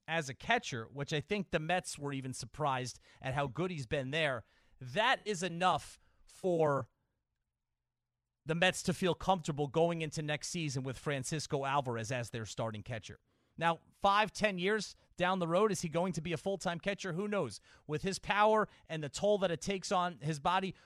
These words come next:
who knows? But the fact is, just like Anthony Volpe's development is one of the bright spots of this Yankees season, one of the bright spots of this Mets season is the emergence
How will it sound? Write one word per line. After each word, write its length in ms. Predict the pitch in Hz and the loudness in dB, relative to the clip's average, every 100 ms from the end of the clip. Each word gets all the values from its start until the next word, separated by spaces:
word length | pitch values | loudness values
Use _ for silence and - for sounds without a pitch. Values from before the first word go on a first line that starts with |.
| _ | _
who 180 | - 196 | -2 0
knows? 340 | 180 165 95 - _ _ | 2 0 0 -10 _ _
But 220 | 170 175 - _ _ | 4 4 2 _ _
the 160 | 131 165 | -2 0
fact 340 | - 208 202 | 4 2 2
is, 160 | 185 117 | -2 -2
just 260 | 196 202 | -2 0
like 280 | 220 185 - | 2 2 0
Anthony 400 | 165 180 185 190 | -4 -4 -2 -2
Volpe's 460 | 160 156 185 214 170 | 2 2 2 -2 -4
development 540 | 185 165 202 196 202 151 | 0 2 2 0 -6 -4
is 180 | 151 | -6
one 180 | 127 170 | -2 0
of 120 | 170 | 0
the 80 | 139 | -2
bright 320 | 123 156 180 | 0 0 0
spots 320 | - 180 170 180 | 0 0 0 -2
of 120 | 147 | -4
this 200 | 156 156 | -4 -2
Yankees 400 | 160 160 156 135 | -2 -4 -6 -6
season, 420 | 165 170 196 202 - _ _ _ _ _ - | -4 -4 -4 -6 -12 _ _ _ _ _ -2
one 180 | 143 208 | 4 6
of 80 | 180 | 6
the 80 | |
bright 280 | 143 180 190 | 4 4 2
spots 340 | - 185 170 185 | 4 4 4 2
of 140 | 147 | 0
this 180 | 156 151 | 0 0
Mets 260 | 170 175 | 0 0
season 400 | - 156 135 131 120 _ _ _ _ _ _ | -2 -4 -2 -4 -6 _ _ _ _ _ _
is 160 | 175 170 | -2 0
the 100 | 190 | 0
emergence 720 | 160 160 175 147 139 127 - | 2 4 4 2 -6 -8 -10